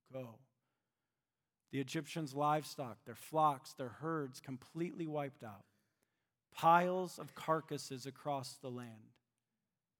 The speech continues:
representing their economy,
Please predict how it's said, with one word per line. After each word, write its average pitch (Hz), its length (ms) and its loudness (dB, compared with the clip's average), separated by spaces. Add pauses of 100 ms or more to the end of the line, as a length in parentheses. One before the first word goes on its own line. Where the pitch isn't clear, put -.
(580)
representing 160 680 2
their 143 200 2
economy, 139 960 -4